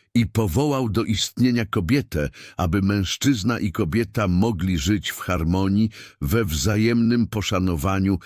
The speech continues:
i wzajemnej miłości. To właśnie w tej jedności, którą Biblia określa słowami: "I staną się jednym ciałem", objawia się pełnia Bożego błogosławieństwa.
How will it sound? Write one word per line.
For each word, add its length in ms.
i 120
wzajemnej 720
miłości. 800
To 140
właśnie 360
w 60
tej 240
jedności, 600
którą 400
Biblia 480
określa 520
słowami: 600
"I 100
staną 640
się 180
jednym 560
ciałem", 640
objawia 480
się 260
pełnia 540
Bożego 480
błogosławieństwa. 1200